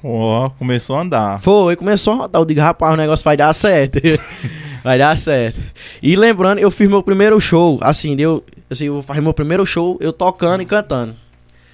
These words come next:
Speaker 2: No piseiro mesmo. Que foi até no aniversário de um colega meu lá. Do Anderson. Anderson do Paredão lá.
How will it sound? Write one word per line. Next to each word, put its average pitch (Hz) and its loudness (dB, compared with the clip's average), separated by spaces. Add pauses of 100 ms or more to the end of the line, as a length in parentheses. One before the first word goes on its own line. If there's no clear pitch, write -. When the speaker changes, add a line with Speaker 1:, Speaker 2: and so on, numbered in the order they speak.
(540)
Speaker 2:
No 117 -10
piseiro 135 2
mesmo. 127 0 (360)
Que 120 -2
foi 135 2
até 135 2
no 139 -2
aniversário 143 -4
de 131 -8
um 135 -8
colega 135 -6
meu 139 -6
lá. 90 -6 (640)
Do 117 -2
Anderson. 101 -6 (340)
Anderson 101 -8
do 101 -8
Paredão 101 -2
lá. 90 -12